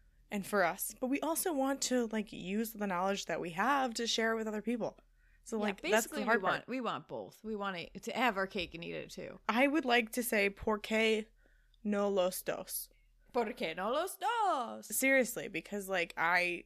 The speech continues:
Speaker 1: I, and I don't mean that in a, an offensive way. I'm seriously saying, why can't we have both? I really want both. I wanna be able to have a good time with my best friend, but I also <laughs> really wanna help people.
Speaker 2: Let's have it all and be it all, girl.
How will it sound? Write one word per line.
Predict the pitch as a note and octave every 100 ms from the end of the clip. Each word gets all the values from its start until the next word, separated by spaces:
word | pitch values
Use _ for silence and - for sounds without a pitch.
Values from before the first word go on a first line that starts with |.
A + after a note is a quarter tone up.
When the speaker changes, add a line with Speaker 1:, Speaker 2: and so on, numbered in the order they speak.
| -
Speaker 1:
I, | F3 D#3+ -
and | F3+
I | F3
don't | G3+ G#3+
mean | A3 G3+
that | F#3+ -
in | G3
a, | F#3 F#3
an | F#3+
offensive | F3+ F#3+ F#3+ F3+
way. | E3+ D#3 C#3+
I'm | - F#3
seriously | - F#3 F#3 G3
saying, | G3 E3 D#3+
why | F3
can't | F3+ F#3+ -
we | F3
have | E3+ E3 D#3+
both? | - - - _ _ _ _ _ -
I |
really | F#3+ F#3 G#3 F#3+
want | F#3 F3
both. | - - - _ _ _ _ _ _
I | G#3+
wanna | C4+ E4 F4+
be | D#4 E4
able | E4
to |
have | C#4+ B3+ C#4
a | C4
good | A3+ C4
time | - A#3+ C4+
with | C#4
my | B3+
best | A3+ G#3+ -
friend, | A#3 A3 - _ _ -
but | G#3+
I | A3
also | G#3+ C#4+ -
<laughs> | C4+
really | B3
wanna | C4 C#4 C4+ C#4+
help | A3 C4 -
people. | E4+ - D4+ - - _ _ _ _ B3
Speaker 2:
Let's | D#4 -
have | A#3 G#3+ A3+
it | A#3
all | A3+ A#3
and | G#3 A3+ G#3
be | F3+ E3
it | D3+
all, | D3+ C#3
girl. | F3 E3+ D#3+ E3+